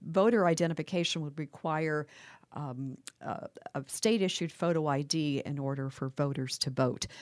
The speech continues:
Uh, sounds great in theory. Um, if you just ask that question to most people, they'll say, "Sure, yeah, that sounds reasonable." But when you ask them also, d-, you know, should that prevent,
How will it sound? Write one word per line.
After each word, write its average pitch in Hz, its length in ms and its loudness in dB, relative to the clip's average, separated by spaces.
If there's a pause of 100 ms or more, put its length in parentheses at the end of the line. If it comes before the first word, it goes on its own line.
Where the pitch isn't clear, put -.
(240)
Uh, 139 200 0 (160)
sounds 226 360 8
great 196 360 4
in 160 160 0
theory. 226 600 2
Um, 147 300 -2
if 147 180 -4
you 165 80 -2
just - 220 -4
ask 165 220 0
that 165 180 -2
question 170 340 -2
to 151 60 -4
most 160 220 -4
people, 185 320 -2
they'll 156 180 -4
say, 156 240 -2
"Sure, 214 400 -4
yeah, 156 180 -4
that 160 200 -6
sounds 156 340 -4
reasonable." 156 560 0 (460)
But 190 80 8
when 214 160 6
you 214 100 6
ask 226 300 4
them 185 140 2
also, 175 560 4
d-, - 140 -14 (100)
you 180 100 0
know, 160 180 -2
should 180 280 0
that 175 180 4
prevent, 165 580 0